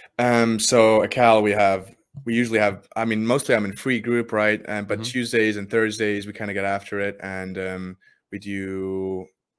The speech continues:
Speaker 1: I mean, I'd probably be fifty fifty and, like, um, mid free. So I'd be doing, like, two, with the two hundred guys, I'd be with Rob and be with Tej and work that. So I wouldn't be in sprint group. Uh, and then the other day of the week we do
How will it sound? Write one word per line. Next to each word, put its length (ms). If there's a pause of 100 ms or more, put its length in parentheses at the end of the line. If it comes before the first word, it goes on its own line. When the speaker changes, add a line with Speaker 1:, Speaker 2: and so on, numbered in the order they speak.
(840)
Speaker 1:
I 60
mean, 240
I'd 280
probably 240
be 140
fifty 360
fifty 420
and, 140
like, 280 (260)
um, 420
mid 200
free. 340 (140)
So 180
I'd 140
be 80
doing, 180
like, 160
two, 240
with 140
the 80
two 160
hundred 160
guys, 260
I'd 80
be 80
with 200
Rob 260
and 140
be 100
with 100
Tej 500
and 140
work 280
that. 380 (340)
So 120
I 40
wouldn't 260
be 80
in 80
sprint 260
group. 300 (520)
Uh, 40 (380)
and 120
then 120
the 100
other 180
day 140
of 80
the 80
week 220
we 80
do 600